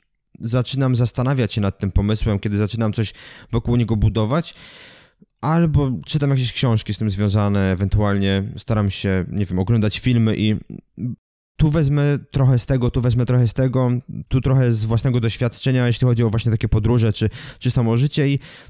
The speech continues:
tak naprawdę czerpię z, z, z kultury i, i, i z podróży, z tego, co widzę.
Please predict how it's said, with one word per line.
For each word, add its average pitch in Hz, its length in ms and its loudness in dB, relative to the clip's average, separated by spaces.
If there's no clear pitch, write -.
tak 156 160 -4
naprawdę 160 380 0
czerpię 151 420 2
z, 127 120 0
z, 127 340 2
z - 80 -4
kultury 147 480 2
i, 120 320 2
i, 110 460 2
i 120 240 4
z - 380 -8
podróży, 104 540 2
z 87 60 -2
tego, 110 200 0
co 107 140 0
widzę. 104 300 2